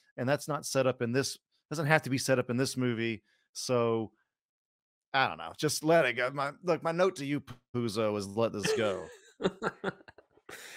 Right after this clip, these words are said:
Speaker 2: Well,
Speaker 1: You
Speaker 2: it's
Speaker 1: know,
Speaker 2: what led
Speaker 1: that's all I'm
Speaker 2: into this
Speaker 1: saying, man.
Speaker 2: plot in all the other versions of Superman two. <laughs> Like, the backbone of Superman two is him not having the power for here, but, uh,
Speaker 1: Yeah,
Speaker 2: it's,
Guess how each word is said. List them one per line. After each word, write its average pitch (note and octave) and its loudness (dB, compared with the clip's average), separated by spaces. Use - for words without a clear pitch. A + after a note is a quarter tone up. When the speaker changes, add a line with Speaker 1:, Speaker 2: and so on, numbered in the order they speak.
Speaker 2:
Well, A#2+ 0
Speaker 1:
You D3+ 0
Speaker 2:
it's F3 4
Speaker 1:
know, - -
Speaker 2:
what E3+ 2
led A2 4
Speaker 1:
that's G#2+ 2
all G3 6
I'm - 2
Speaker 2:
into C#3 2
this C3+ 4
Speaker 1:
saying, B2+ 0
man. A2+ 2
Speaker 2:
plot - -4
in F#2 -8
all G2+ 4
the F#2+ 0
other F2 0
versions E2 -2
of D#2+ -10
Superman F2 -8
two. F#2 -2
<laughs> - -14
Like, C3+ -2
the G#2 -4
backbone G2 0
of F2+ -6
Superman F2+ 0
two F#2+ 0
is F#2+ 2
him F2+ -4
not E2 -6
having E2 0
the D2+ -8
power D#2+ -4
for F2 -2
here, D2 -6
but, E2 0
uh, B2 6
Speaker 1:
Yeah, A2+ 4
Speaker 2:
it's, - -4